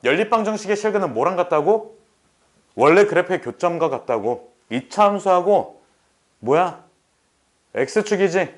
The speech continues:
이 차 함수를 그렸는데 아래로 볼록하게. 그 다음에 X축을 그렸어. 교점이 존재하지 않아. 그러면 여기 위에 있는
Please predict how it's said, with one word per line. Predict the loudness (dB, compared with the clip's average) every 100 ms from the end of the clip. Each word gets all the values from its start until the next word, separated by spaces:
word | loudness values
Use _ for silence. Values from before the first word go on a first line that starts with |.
| _ _ _ _ _ _ _ _ -4
이 | -4 0
차 | 2
함수를 | 2 2 2 2
그렸는데 | 4 2 2 2
아래로 | 2 2 0 -2
볼록하게. | -4 -6 -6 -4 -6 -10 _ _ -6
그 | 0
다음에 | 2 0
X축을 | -4 -6 -6 -4 -4
그렸어. | -2 -4 -2 -4 -4 -12 _ _
교점이 | -6 -2 -4 -4
존재하지 | -6 -2 -2 -4
않아. | -6 -8 -10 _ _ _ _
그러면 | 2 2 4 0 -8 _ _ _ _ _ _ _ _ _ -2
여기 | 0 0 -2 -6
위에 | -4 2 2
있는 | 2 -2 -4